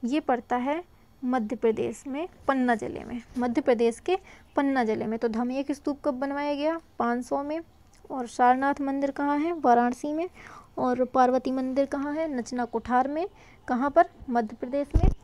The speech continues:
और ये कब बनवाया गया था? ये छः सौ ईस्वी में। ठीक है, फिर नेक्स्ट चलते हैं। तो नेक्स्ट पॉइंट आता है नालंदा। नालंदा कहाँ है?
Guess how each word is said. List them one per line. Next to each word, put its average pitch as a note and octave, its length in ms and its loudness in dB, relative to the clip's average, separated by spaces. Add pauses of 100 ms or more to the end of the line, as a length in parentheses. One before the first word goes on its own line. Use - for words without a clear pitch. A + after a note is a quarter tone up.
(140)
और A#3+ 200 2
ये B3 180 0
कब C4 200 4
बनवाया C#4 360 2
गया C#4+ 140 4
था? D#4+ 140 0 (180)
ये D#4 160 2 (200)
छः C4 220 0
सौ A#3 160 -4
ईस्वी - 360 -6
में। - 220 -10 (1800)
ठीक C4+ 220 -8
है, E4+ 120 -4 (200)
फिर C#4 200 -6
नेक्स्ट C4 440 -4
चलते D#4+ 300 -2
हैं। E4 160 -2
तो D#4 100 -4
नेक्स्ट B3 380 -4
पॉइंट D4 380 -4
आता A#3+ 260 -2
है C4 260 -4 (1400)
नालंदा। B3+ 680 2 (1900)
नालंदा C4 540 2
कहाँ C#4+ 300 0
है? D#4+ 180 -2